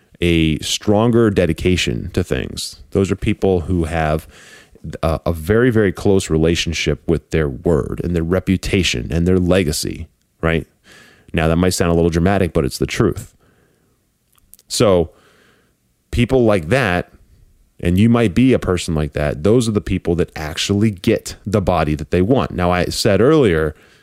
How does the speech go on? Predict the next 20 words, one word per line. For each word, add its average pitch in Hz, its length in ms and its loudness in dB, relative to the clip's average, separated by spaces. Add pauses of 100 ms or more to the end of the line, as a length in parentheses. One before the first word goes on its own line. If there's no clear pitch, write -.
(280)
why 101 340 2
do 110 160 2
some 104 300 0
people 107 500 2
end 131 300 2
up 135 320 0 (160)
getting 107 580 2
all 90 340 2
of 82 120 0
the 82 80 0
fitness - 800 -4 (100)
success - 800 -2 (100)
and 110 200 -2
others 85 380 -2
do 104 280 -2
not? 110 500 -2
It's - 160 -6
because 92 800 0
of 78 260 -6
that. 82 420 -4